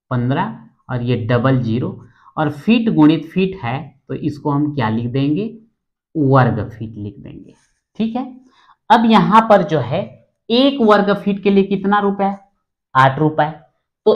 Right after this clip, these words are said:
एक हजार पाँच सौ वर्ग फीट के लिए कितना होगा, हम लिख देंगे उसको। चूंकि एक वर्ग फीट के लिए विकास शुल्क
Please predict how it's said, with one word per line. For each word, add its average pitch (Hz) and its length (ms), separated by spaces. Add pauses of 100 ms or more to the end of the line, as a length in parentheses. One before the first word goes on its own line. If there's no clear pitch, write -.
एक 220 220
हजार 208 280
पाँच 151 320
सौ 196 140
वर्ग 202 260
फीट - 260
के 226 80
लिए 226 180
कितना 226 260
होगा, 107 320 (280)
हम 202 140
लिख 240 260
देंगे 214 240
उसको। 190 340 (680)
चूंकि 269 440 (800)
एक 277 460
वर्ग 156 500
फीट - 400 (2500)
के 240 220
लिए 131 380 (2250)
विकास 196 640 (140)
शुल्क 110 380